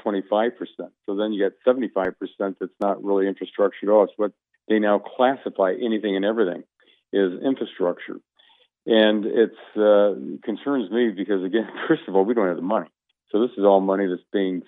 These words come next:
spent that the American people don't have. We're gonna have to pay this back. Somebody's gonna have to pay it back at some point in time. And when the Democrats are talking about the administration of raising taxes on businesses out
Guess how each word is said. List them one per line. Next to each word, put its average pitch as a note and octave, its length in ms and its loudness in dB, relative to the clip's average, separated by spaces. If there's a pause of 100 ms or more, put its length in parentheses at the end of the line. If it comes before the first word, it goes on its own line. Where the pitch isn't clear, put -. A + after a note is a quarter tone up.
spent G2 360 0
that F#2 180 0
the G2 80 -4
American F#2+ 440 -2
people F#2+ 300 -2
don't F#2 280 -2
have. G2 280 2 (460)
We're G#2+ 140 0
gonna G#2+ 180 6
have - 80 -10
to - 60 -20
pay G2+ 160 4
this E2+ 180 -4 (100)
back. G2+ 400 2 (140)
Somebody's C3 300 4
gonna E2 140 -4
have - 140 -14
to - 60 -20
pay F2 120 -2
it E2+ 120 -10
back F2+ 240 -2
at F#2 140 -10
some F#2+ 140 -4
point F#2 260 -4
in - 80 -12
time. F#2+ 400 -4 (800)
And G#2+ 160 2
when A2+ 140 6
the G#2 80 2
Democrats G#2+ 500 4
are F#2+ 60 -6
talking G2+ 420 2
about F#2+ 400 0
the G#2 60 -4
administration G2 800 -2
of F2 100 -6
raising F#2+ 360 0
taxes F#2+ 480 -4
on F2+ 260 -10
businesses G2 500 -4
out F2+ 240 -6